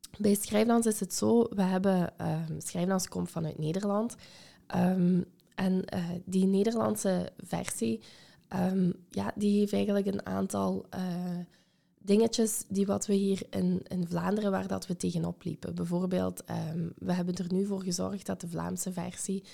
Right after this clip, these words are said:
eh, dat die in iedere kleuterklas, eh, dat er één handleiding per kleuterklas is. En dat ook de thema's, dat die eigenlijk, eh, heel nauw aansluiten bij de leefwereld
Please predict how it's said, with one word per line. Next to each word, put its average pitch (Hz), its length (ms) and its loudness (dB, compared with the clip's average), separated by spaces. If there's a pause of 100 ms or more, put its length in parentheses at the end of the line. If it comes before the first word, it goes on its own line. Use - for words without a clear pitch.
(380)
eh, 180 160 -6 (100)
dat 196 200 -2
die 208 160 2
in 202 200 2
iedere 208 300 2
kleuterklas, 196 800 -4 (100)
eh, 185 160 -10 (220)
dat 190 200 -8
er 190 140 -12
één 196 200 -2
handleiding 175 560 -4
per - 160 -8
kleuterklas 175 680 -4
is. 175 220 -6 (520)
En 196 140 0
dat 196 200 2
ook 196 160 0
de 180 180 -10
thema's, 226 560 2
dat 208 200 -2
die 202 120 -6
eigenlijk, 180 500 -2
eh, 170 100 -6
heel 160 340 0
nauw 180 320 2
aansluiten 180 720 -4
bij 175 120 -4
de 175 80 -6
leefwereld 185 760 -2